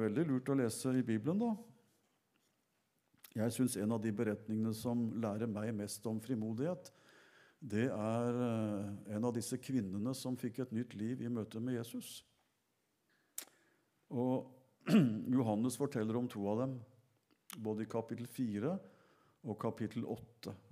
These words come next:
Og jeg synes vi skal unne oss å, å kikke på det som skjer med dem, for det lærer meg noe om frimodigheten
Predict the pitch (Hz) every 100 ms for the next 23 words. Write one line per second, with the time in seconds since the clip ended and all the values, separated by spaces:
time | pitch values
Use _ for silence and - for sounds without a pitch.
0 | 156 110 107 113 - - - - - 104
1 | 98 - 104 117 110 101 95 104 - -
2 | - 110 110 107 107 - - - _ 110
3 | - 117 107 - 110 110 107 - 113 -
4 | 98 104 113 123 147 123 - 104 117 123
5 | 101 104 104 101 113 104 95 95 120 107
6 | 95 98 117 113 180